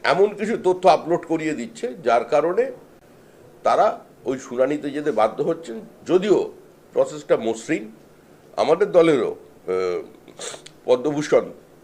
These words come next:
স্বপন দাশগুপ্ত, তিনিও গিয়েছিলেন শুনানিতে। একজন ক্রিকেটারকে দেখলাম, মোহাম্মদ সামি,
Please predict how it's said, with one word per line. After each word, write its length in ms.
স্বপন 480
দাশগুপ্ত, 540
তিনিও 360
গিয়েছিলেন 540
শুনানিতে। 520
একজন 220
ক্রিকেটারকে 680
দেখলাম, 260
মোহাম্মদ 320
সামি, 440